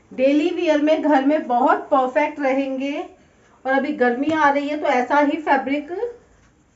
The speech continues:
सही रहता है। पाँच सौ पचास plus shipping। इसके बाद जो भी article दिखाऊंगी, सारे पाँच सौ पचास plus shipping में रहेंगे। ये देखिए, ये भी पाँच मीटर है, इसका print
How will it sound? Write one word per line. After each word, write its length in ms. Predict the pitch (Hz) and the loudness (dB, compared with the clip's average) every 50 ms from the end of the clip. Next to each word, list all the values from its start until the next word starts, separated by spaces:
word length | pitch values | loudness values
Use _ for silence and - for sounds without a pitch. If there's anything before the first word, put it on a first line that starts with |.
| _ _ _ - | _ _ _ -2
सही 220 | 269 254 262 285 | 2 2 2 2
रहता 320 | 302 320 285 233 - 254 254 | 2 0 0 -2 0 0 0
है। 280 | 262 285 427 466 480 - - - - - _ _ _ _ _ _ - - _ _ _ _ - _ _ _ - | 0 0 -2 -6 -8 -14 -18 -20 -20 -20 _ _ _ _ _ _ -20 -20 _ _ _ _ -20 _ _ _ -4
पाँच 300 | 254 233 240 247 254 - | -2 0 0 0 -2 -4
सौ 160 | - 349 339 | -4 -4 -4
पचास 680 | 320 - - 254 - - - 233 233 247 330 370 - - - | -4 -2 -2 -4 -2 0 2 4 4 4 4 2 -2 -6 -4
plus 200 | 285 269 302 - | -2 -2 -2 -2
shipping। 580 | - - - 349 339 - - 214 180 160 151 151 - - - - _ _ - - _ - - - | -4 -8 -8 -8 -8 -4 -4 -4 -4 -4 -4 -8 -12 -18 -20 -20 _ _ -20 -20 _ -20 -14 -8
इसके 260 | 269 269 - - 403 427 | -8 -6 -4 0 0 2
बाद 260 | 311 359 359 349 294 | 4 4 2 2 2
जो 180 | 277 339 320 | 4 2 4
भी 120 | 320 359 403 | 4 4 4
article 400 | 392 370 349 311 370 339 381 349 | 4 4 2 2 0 0 0 0
दिखाऊंगी, 400 | 349 311 302 349 320 330 349 370 | 0 0 2 2 4 4 2 2
सारे 260 | 370 403 330 330 370 | 0 2 2 2 0
पाँच 300 | - - 302 285 277 277 | 0 -2 0 0 0 0
सौ 180 | 359 269 330 320 | -2 -4 -4 -2
पचास 300 | - 294 277 320 - - | 0 2 2 2 0 -2
plus 240 | 330 320 339 320 | -2 -4 -4 -4
shipping 260 | - 285 233 277 277 302 | -4 -6 -4 -4 -2 -2
में 120 | 302 311 | 0 0
रहेंगे। 440 | 320 330 320 330 320 320 330 359 392 440 440 - - - - - - - - - - - | 0 2 2 2 2 2 0 0 -2 -6 -8 -10 -14 -18 -18 -18 -16 -16 -14 -12 -8 -4
ये 160 | 269 302 339 330 | 0 0 2 2
देखिए, 500 | 285 - - - - - 190 165 170 175 - - - | 2 0 0 -2 -4 -6 -8 -6 -6 -8 -10 -10 -8
ये 120 | 233 269 277 | -4 -4 -2
भी 160 | 269 403 427 | -2 -2 -2
पाँच 380 | 427 285 247 262 311 294 - | 0 0 0 0 0 0 0
मीटर 280 | 330 339 320 - 349 381 | 0 0 2 0 0 0
है, 360 | 311 339 330 349 427 440 - - - _ _ _ - | 2 2 0 0 -2 -4 -8 -14 -20 _ _ _ -12
इसका 360 | - 277 285 - - 381 392 | -12 -12 -10 -4 0 2 2
print 500 | 403 415 - 339 339 349 381 381 427 466 | 2 2 -2 -2 0 0 0 -2 -4 -10